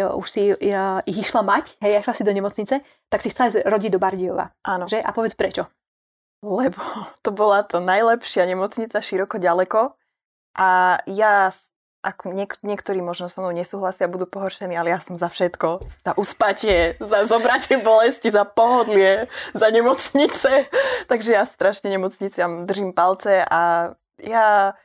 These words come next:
Speaker 2: ja som bola rada, že môžem ísť do nemocnice a že všetci urobia za mňa, čo treba a ja urobím akože tú hlavnú prácu, ale, ale ja som tam chcela
Speaker 1: No,
Speaker 2: ísť kvôli pohodliu.
Speaker 1: presne tak. A Zuzka, podľa mňa je to absolútne pochopiteľné a my máme viacerých kamarátov, ktoré sa vlast-, ktorí sa vlastne rozhodli mať dieťa v Bardejove práve kvôli tomu, že bardejovská nemocnica je baby friendly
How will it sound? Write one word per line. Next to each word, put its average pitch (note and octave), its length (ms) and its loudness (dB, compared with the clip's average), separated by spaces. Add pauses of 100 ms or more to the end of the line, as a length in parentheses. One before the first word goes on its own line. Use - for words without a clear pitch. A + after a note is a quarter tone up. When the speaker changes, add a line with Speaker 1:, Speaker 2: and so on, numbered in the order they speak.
(380)
Speaker 2:
ja G#3+ 140 0
som F#3+ 160 -10
bola E3+ 240 2
rada, E3+ 160 -2
že E3+ 100 -12
môžem E3 300 -12
ísť - 320 -12
do F3+ 140 -12
nemocnice F#3 580 -6
a - 140 -4
že E3 120 -12
všetci - 380 -8
urobia F3 320 -4
za F3 160 -2
mňa, F3 320 -6
čo - 160 -12
treba F#3+ 400 0
a G3 100 -4
ja E3+ 140 -2
urobím E3+ 260 0
akože E3 460 -12
tú E3+ 140 -12
hlavnú D#3+ 420 -6
prácu, D#3 440 -8
ale, D#3+ 240 -2 (500)
ale F3 240 0
ja F3 140 4
som E3+ 220 -10
tam D#3+ 140 -12
chcela D#3+ 200 -6
Speaker 1:
No, - 20 -2
Speaker 2:
ísť - 120 -6
kvôli F3 160 0
pohodliu. F3 440 -2
Speaker 1:
presne A3+ 360 -2
tak. F3+ 160 -2
A F#3 120 0
Zuzka, G#3 340 -4
podľa A3+ 260 0
mňa G#3+ 100 0
je G3+ 100 -2
to - 80 -2
absolútne B3 380 0
pochopiteľné F#3+ 760 -2
a - 140 -4
my G3+ 160 -4
máme G3 140 -4
viacerých G#3+ 440 0
kamarátov, G3 440 -2
ktoré F#3+ 180 -6
sa G3 140 -4
vlast-, G3 240 -4
ktorí G3+ 160 -2
sa G#3+ 100 -4
vlastne G3+ 240 -4
rozhodli G3+ 300 -4
mať F#3 160 -6
dieťa G3 240 -2
v - 80 -20
Bardejove F3+ 460 -2
práve G3+ 260 -2
kvôli F#3+ 220 -8
tomu, G3+ 200 -4
že G3 80 -6
bardejovská F#3 460 -4
nemocnica F#3 420 -6
je F3 80 -2
baby F#3 220 0
friendly A3 500 -2